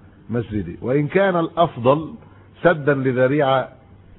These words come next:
لذريعة اتخاذ القبور مساجد عند الجهال، أن لو أخرج، آه، ال-، القبر من المسجد كما، آه، قد، آه،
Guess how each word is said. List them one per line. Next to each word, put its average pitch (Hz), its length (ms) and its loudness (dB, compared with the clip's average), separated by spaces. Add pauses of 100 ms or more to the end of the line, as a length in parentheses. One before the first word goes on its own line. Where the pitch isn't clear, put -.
(580)
لذريعة 123 520 0
اتخاذ 123 240 -2
القبور 131 320 -2
مساجد 131 240 -2
عند 135 300 -2
الجهال، 120 540 2 (520)
أن 156 200 2
لو 143 280 2
أخرج، 143 440 -2
آه، 123 180 -2 (1200)
ال-، 110 180 -10
القبر 131 400 -4
من 120 100 -2
المسجد 123 420 -2 (440)
كما، 135 480 0 (120)
آه، 107 800 -10 (200)
قد، 131 240 -2 (640)
آه، 98 580 -14